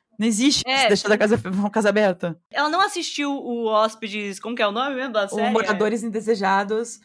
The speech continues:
Speaker 2: Indesejados.
Speaker 1: Eu, eu acho que falta pras pessoas, às vezes, assistir um Datena, um Cidade Alerta, <laughs> sabe? Fa-, faz falta. A pessoa, ela confia demais, confia demais.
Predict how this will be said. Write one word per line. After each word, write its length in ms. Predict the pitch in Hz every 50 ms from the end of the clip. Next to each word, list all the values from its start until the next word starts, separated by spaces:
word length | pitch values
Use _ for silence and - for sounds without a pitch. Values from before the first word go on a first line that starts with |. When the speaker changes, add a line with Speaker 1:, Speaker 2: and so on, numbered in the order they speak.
| _ _ 226
Speaker 2:
Indesejados. 840 | 226 214 214 220 214 196 208 208 196 202 190 185 180 180 - 220
Speaker 1:
Eu, 160 | 254 262 254
eu 160 | - - 277
acho 320 | 269 262 262 277 - - -
que 120 | - 285
falta 360 | - - - 240 247 254 262 254
pras 120 | 254 254
pessoas, 420 | 254 - 214 214 - 214 208 208 208
às 120 | 202 180
vezes, 160 | 190 208 196 202
assistir 680 | 208 196 - 196 - - - - 190 196 220 208 - 196 - - _ _
um 160 | - 196 190 190
Datena, 920 | 202 202 202 202 - 202 196 196 202 208 196 196 196 196 190 190 - _ _ _
um 120 | - 185 180
Cidade 380 | 170 - 180 208 196 190 202
Alerta, 760 | 214 208 214 214 - 208 208 208 - - - - - 208 185 180
<laughs> 0 |
sabe? 360 | - - 254 247 226 220 220
Fa-, 300 | 220 - 339 453 466 440
faz 260 | - 494 523 508 -
falta. 360 | - 320 247 214 202 190 - 214
A 20 |
pessoa, 280 | 208 240 233 - 294 294
ela 120 | 311 320
confia 320 | 320 349 349 - - 330 339
demais, 560 | 269 339 311 294 294 302 285 269 240 - -
confia 280 | - 247 254 254 285 277
demais. 420 | 233 285 262 254 262 262 240 233